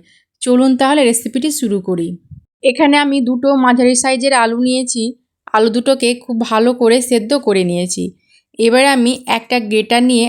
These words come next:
আলুগুলোকে গ্রেট করে নিচ্ছি। তবে আপনারা চাইলে আলুগুলোকে হাত দিয়েও খুব ভালো করে ম্যাশ করে নিতে পারেন। তো আমি এখানে আলুগুলোকে গ্রেট করে নিচ্ছি।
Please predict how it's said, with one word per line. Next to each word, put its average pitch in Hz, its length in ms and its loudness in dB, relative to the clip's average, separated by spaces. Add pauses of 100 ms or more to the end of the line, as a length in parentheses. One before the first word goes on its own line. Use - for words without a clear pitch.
আলুগুলোকে 233 600 2
গ্রেট 208 360 0
করে 185 200 0
নিচ্ছি। 180 360 -4 (440)
তবে 233 300 2
আপনারা 233 400 -2
চাইলে 247 360 0 (100)
আলুগুলোকে 233 680 0
হাত 220 320 -2
দিয়েও 240 320 0
খুব 247 220 -6
ভালো 220 260 2
করে 254 240 0
ম্যাশ 214 340 0
করে 190 200 -2
নিতে 185 220 -2
পারেন। 175 260 -2 (440)
তো 269 100 2
আমি 240 300 2
এখানে 262 460 0
আলুগুলোকে 240 640 0 (140)
গ্রেট 226 340 0
করে 185 240 -2
নিচ্ছি। 170 380 -6